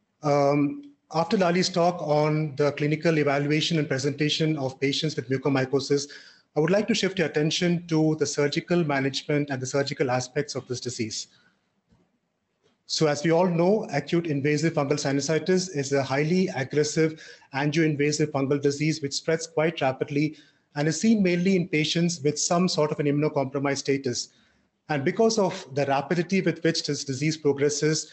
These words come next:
and, uh, because of the high mortality rates, if the patient is untreated, this,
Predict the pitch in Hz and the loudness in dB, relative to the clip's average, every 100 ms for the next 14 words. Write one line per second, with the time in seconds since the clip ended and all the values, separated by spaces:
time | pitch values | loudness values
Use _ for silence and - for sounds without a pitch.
0 | - - _ 131 135 143 139 139 131 160 | -20 -20 _ -4 0 0 2 0 0 0
1 | 185 160 131 160 170 147 147 147 156 156 | 0 0 0 0 2 0 2 0 0 -2
2 | 131 143 135 - - _ 143 139 143 143 | 0 0 -2 -6 -8 _ -4 -2 0 0
3 | 143 156 139 143 143 165 156 143 - 139 | 0 -2 0 0 0 -2 0 0 0 -4